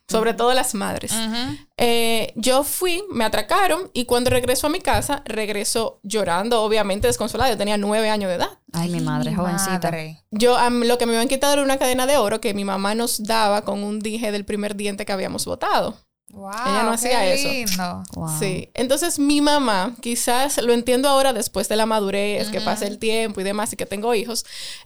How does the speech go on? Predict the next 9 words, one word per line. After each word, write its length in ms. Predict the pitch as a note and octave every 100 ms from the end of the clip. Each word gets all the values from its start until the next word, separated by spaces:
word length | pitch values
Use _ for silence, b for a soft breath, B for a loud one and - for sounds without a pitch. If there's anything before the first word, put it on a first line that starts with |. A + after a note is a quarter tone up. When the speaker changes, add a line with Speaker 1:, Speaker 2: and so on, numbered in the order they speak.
| -
Speaker 1:
eh, 300 | A3 A3 A3
no 280 | G3+ B3+
supo 240 | D4 E4 E4+
expresar, 600 | - - C#4+ C4 G#3 G#3
digo 200 | G#3 A3+
yo, 240 | A3 G#3
en 140 | - G3+
ese 200 | G#3+ A#3
momento 600 | A#3+ A3+ G#3+ F#3+ G3